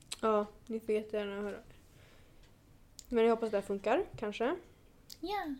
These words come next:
Speaker 1: Jag vill faktiskt köpa en grej. Jag vill köpa ett, eh, vidvinkelobjektiv.
Speaker 2: Det hade varit skitnice
Speaker 1: Eller mer
Speaker 2: att
Speaker 1: vidvinkel.
Speaker 2: vlogga med.
Speaker 1: Ja, det är det jag tänker. Eh, fast man får liksom in mer i bilden.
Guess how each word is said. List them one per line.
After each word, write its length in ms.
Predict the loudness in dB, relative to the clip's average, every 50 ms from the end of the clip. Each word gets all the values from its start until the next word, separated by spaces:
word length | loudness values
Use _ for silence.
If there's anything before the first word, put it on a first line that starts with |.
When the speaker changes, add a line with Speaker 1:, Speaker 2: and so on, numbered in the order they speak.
| -10 -16 -20 -20 -20 -20 -18 -14 -14 -14 -2 6
Speaker 1:
Jag 160 | 10 12 12
vill 100 | 12 10
faktiskt 260 | 10 6 0 0 0
köpa 220 | 0 2 2 2 2
en 60 | 2
grej. 220 | 2 2 2 4
Jag 100 | 4 4
vill 120 | 6 4 4
köpa 380 | 4 2 0 0 2 2 2
ett, 340 | 2 0 -2 -6 -12 -8 -4
eh, 120 | -4 -2 -2
vidvinkelobjektiv. 1080 | -2 -2 -2 0 0 0 0 0 0 -2 -2 -2 -2 -4 -6 -6 -4 -4 -2 -4 -4 -8 -16 -20 -20 -20 -20 -2 4
Speaker 2:
Det 80 | 6 6
hade 120 | 6 6
varit 120 | 4 2 0
skitnice 340 | 0 -2 0 0 2 2
Speaker 1:
Eller 160 | 4 4 4 6
mer 260 | 6 8 8 8 8
Speaker 2:
att 60 | 6
Speaker 1:
vidvinkel. 480 | 4 4 4 2 2 0 -4 -8 -12 -14 -14 -16 -20 -20 -20 -20 -20 -12 -8
Speaker 2:
vlogga 420 | -2 2 2 2 2 2 0 0
med. 160 | 0 -2 -4 -6 -10 -14 -20 -20 -20 -20 -20 -20 -20 -20 -20 -20 -20 -20 -20 -20 -20 -20 -20 -20 -20 -20 -20 -20 -20 -20 -20 -20 -20 -20 -20 -20 -20 -4 4
Speaker 1:
Ja, 300 | 8 8 10 10 8 4 0 -10 -16 -16 -8 -4
det 80 | -2
är 40 | 4
det 100 | 6 8
jag 160 | 8 8 6
tänker. 420 | 4 2 0 0 -2 -4 -4 -4 -6 -10 -18 -20 -20 -20 -20 -20 -20 -20 -20 -20 -20 -20 -20 -20 -20 -20 -20 -20 -20 -20 -18 -10 -8
Eh, 480 | -6 -6 -6 -6 -8 -10 -10 -12 -14 -16 -18 -20 -20 -8
fast 180 | -4 -2 0 0
man 80 | 0 0
får 120 | 0 0 -2
liksom 220 | -2 -2 -4 -2
in 200 | -2 -2 -2 -2 0
mer 440 | 2 6 6 6 6 6 4 2
i 180 | 0 -2 -4 -2
bilden. 420 | 0 0 0 -2 -2 -6 -8 -8